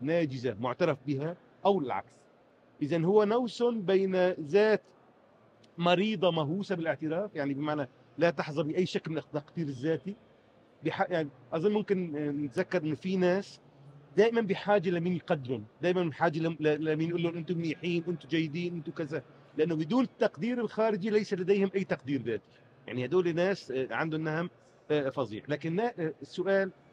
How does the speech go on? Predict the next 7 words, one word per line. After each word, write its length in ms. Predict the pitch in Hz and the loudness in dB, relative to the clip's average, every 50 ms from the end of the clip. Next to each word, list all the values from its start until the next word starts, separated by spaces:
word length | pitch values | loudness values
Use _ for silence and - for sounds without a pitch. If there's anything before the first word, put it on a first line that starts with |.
| - - - - - | -20 -20 -20 -12 -6
يعني 360 | 127 131 139 143 139 131 127 - | -4 -2 -2 -2 -4 -6 -8 -6
إذا 140 | 156 143 160 170 | -4 -2 0 2
هي 100 | 196 - | 0 2
حالة 280 | - 170 175 175 170 | 2 2 2 2 2
مرضية، 440 | 160 156 151 139 123 147 147 120 104 92 - - - - - - - - - | 0 0 0 -2 -2 -4 -6 -6 -8 -12 -16 -20 -20 -20 -20 -20 -20 -20 -16
الحالة 500 | 135 123 - - - 180 214 240 254 247 | -14 -12 -12 -8 -2 0 2 2 4 4
المقابلة، 720 | 226 190 175 156 - - 170 180 175 156 147 135 120 110 | 2 2 2 0 2 4 6 6 6 6 4 0 -2 -6